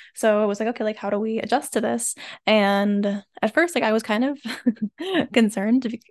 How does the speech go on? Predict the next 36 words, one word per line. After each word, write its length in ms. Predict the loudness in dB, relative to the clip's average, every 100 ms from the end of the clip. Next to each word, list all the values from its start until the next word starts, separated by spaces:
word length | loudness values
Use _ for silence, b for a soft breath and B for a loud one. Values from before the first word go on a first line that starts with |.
| -6
to 60 |
be 100 | -2
honest, 280 | 0 0 -2
because 360 | -4 -4 -4 -6 B B B 0
I 500 | 4 4 4 4 2
was 240 | 0 0
like, 240 | -2 -4 -10 _ _
"Well, 240 | -2 -2 0
crap, 280 | 2 2 0
like, 140 | -4
I 200 | -2 -2
don't 280 | 0 2 2
really 180 | 2 2
like 200 | 2 -2
to 60 | -4
have 180 | -2
a 40 | 0
lot 140 | 0
of 80 | -2
protein 300 | -4 -2 -2
powder 260 | 0 -2 0
right 200 | -2 -2
now." 380 | 0 0 0 -4 B B _
Um, 760 | 0 2 0 -2 -2 -2 -2 -6 -4
and, 260 | -2 -2
like, 200 | -2 -4
pretty 280 | -6 -4 0
much 200 | 0 2
my 100 | 0
protein 340 | 2 0 2 0
was 120 | 0
crazy 800 | -10 -12 -4 -2 0 -2 -2 -4
high 440 | -6 -6 -4 -6 -4
at 80 |
this 160 | -6 -6
point. 260 | -4 -6